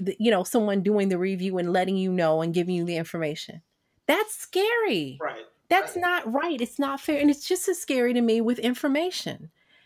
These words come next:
Speaker 1: It's, it's just as scary, just knowing the inf-, I, I, and I wanna know who I'm dealing with. How do you, how do you, how are you able to vet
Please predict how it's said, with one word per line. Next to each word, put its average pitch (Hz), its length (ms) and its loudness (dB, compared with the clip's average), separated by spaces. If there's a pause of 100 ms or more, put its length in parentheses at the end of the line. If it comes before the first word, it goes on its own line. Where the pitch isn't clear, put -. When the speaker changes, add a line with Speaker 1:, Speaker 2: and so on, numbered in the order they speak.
(320)
Speaker 1:
It's, - 240 -2
it's - 240 2
just 240 320 2
as 285 140 -6
scary, 339 360 -2
just - 300 -4
knowing 233 720 4
the 262 140 0
inf-, 294 200 -2
I, - 120 -6 (100)
I, 392 140 4 (120)
and 359 120 2
I 392 80 4
wanna 381 240 4
know 359 220 6
who 381 140 2
I'm 370 140 2
dealing 403 380 2
with. - 280 -4 (280)
How 392 120 4
do 466 80 6
you, 554 280 -2
how 427 180 0
do 466 60 4
you, 480 300 2
how 370 140 0
are 440 120 4
you 403 160 6
able 294 260 2
to 269 100 2
vet 226 600 0